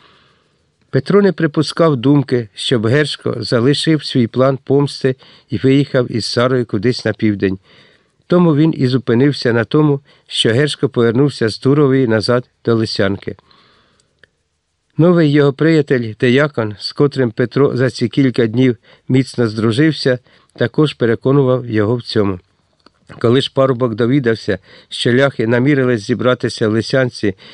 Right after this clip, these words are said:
кинутися звідти передусім на Малу Лисянку,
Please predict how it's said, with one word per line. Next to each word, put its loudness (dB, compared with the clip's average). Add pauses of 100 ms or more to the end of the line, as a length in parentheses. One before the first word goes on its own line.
(160)
кинутися 0
звідти -4
передусім 0
на 0
Малу 0
Лисянку, -2